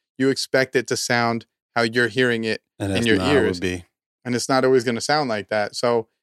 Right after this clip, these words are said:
Speaker 1: I would say that the benefit of going to a studio is,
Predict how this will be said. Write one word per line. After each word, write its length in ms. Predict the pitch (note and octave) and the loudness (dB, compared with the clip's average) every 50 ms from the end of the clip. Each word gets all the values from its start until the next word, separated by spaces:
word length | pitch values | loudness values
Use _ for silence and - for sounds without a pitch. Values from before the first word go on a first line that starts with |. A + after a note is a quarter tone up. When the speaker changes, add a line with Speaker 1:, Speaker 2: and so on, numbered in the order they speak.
| _ _ - | _ _ -4
Speaker 1:
I 80 | A#2+ A#2+ | 0 0
would 120 | C3+ C3+ | 0 2
say 120 | - D#3 D3+ | 4 4 4
that 140 | C#3+ C3 A#2+ | 4 2 0
the 80 | B2+ | -4
benefit 640 | A2+ G#2+ B2 C3+ C#3 C3 - - C3+ B2+ B2+ C3+ _ _ _ _ _ _ _ - | -2 2 0 2 2 0 -2 0 0 0 0 0 _ _ _ _ _ _ _ 0
of 400 | A#2 A#2 A#2 A2 G#2 - - - _ _ _ _ _ _ _ _ _ _ _ _ | 0 2 2 0 -2 -6 -16 -20 _ _ _ _ _ _ _ _ _ _ _ _
going 280 | G#2+ B2+ B2 B2+ B2+ A#2+ | 0 2 2 2 2 -2
to 140 | - - B2 | -2 -2 -2
a 80 | A2 | -2
studio 640 | - - - C3+ C#3 C3 B2+ B2 A#2+ A#2 A2+ A2 _ _ _ _ _ - | -2 -2 -2 -2 0 2 2 2 2 2 0 -2 _ _ _ _ _ -4
is, 300 | A#2+ A2+ A2 G#2 G#2+ | -2 -2 -2 -2 -6